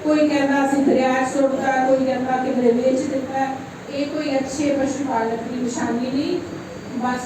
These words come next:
ਭਾਜੀ, ਇਹ ਘੋੜਾ। ਤੇ next is leptospirosis।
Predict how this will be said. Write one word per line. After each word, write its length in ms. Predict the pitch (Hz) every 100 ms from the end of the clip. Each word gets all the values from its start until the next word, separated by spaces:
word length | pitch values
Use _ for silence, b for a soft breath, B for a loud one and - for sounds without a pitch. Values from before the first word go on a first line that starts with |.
| -
ਭਾਜੀ, 340 | 240 233 269
ਇਹ 60 | 277 -
ਘੋੜਾ। 180 | 220 208 - 175 175 - - - - - - - - 302
ਤੇ 160 | 294 269 269 285
next 380 | 359 - - 427
is 280 | 359 - - 147 - - - - - 262 285
leptospirosis। 1120 | 311 294 339 330 339 302 294 285 285 359